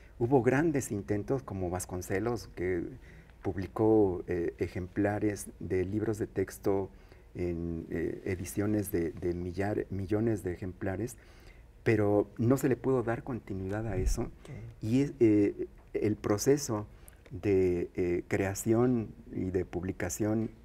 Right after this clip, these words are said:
Speaker 1: y distribución de los libros de texto estaba en manos de las editoriales privadas. Entonces, en, en, en cincuenta y nueve hay un giro con la creación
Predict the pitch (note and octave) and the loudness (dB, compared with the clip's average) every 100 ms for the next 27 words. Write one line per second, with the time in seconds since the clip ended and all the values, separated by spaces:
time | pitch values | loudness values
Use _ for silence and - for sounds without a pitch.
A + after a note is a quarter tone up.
0 | - F#2 F#2 - F2+ F2 A2 A2+ F#2+ F2+ | -8 -6 -6 -4 -4 0 0 0 -2 -2
1 | G#2 A2+ G#2 - G2 - A#2 B2+ - - | -2 -2 -4 -4 -4 -2 -4 -4 -12 -20
2 | - - - - G#2+ G#2 A2 G2+ E2+ E2+ | -20 -14 -8 -2 0 2 2 0 -2 -4
3 | F#2 G2 G2+ G2+ G2 - - - - - | -4 -2 -2 -2 -4 -8 -16 -20 -20 -16
4 | - F#2+ F#2 F2+ F#2+ F#2+ F#2 F#2+ F#2 - | -6 -4 -4 -2 -2 -2 -4 -6 -6 -8
5 | F#2 A2 G#2 E2+ - - - - - - | -4 -2 -2 -6 -12 -18 -18 -18 -16 -8
6 | G2+ A#2 A#2 A#2 G2+ G2 G2 G2 F#2+ F#2+ | 2 4 6 4 2 0 -2 -2 -2 -4
7 | - F#2+ F#2 - F#2+ G2+ F#2+ G2+ A2 A#2+ | -4 -4 -4 -6 -4 -4 -4 -2 0 0
8 | C#3 D3 A2+ A2+ A#2+ - - D3+ B2+ A2 | 0 -2 -4 -2 -4 -6 -4 -2 -2 -4
9 | G2 F#2 F2+ F#2+ F#2 G#2+ G#2+ G#2 | -6 -6 -4 -6 -4 -4 -2 -4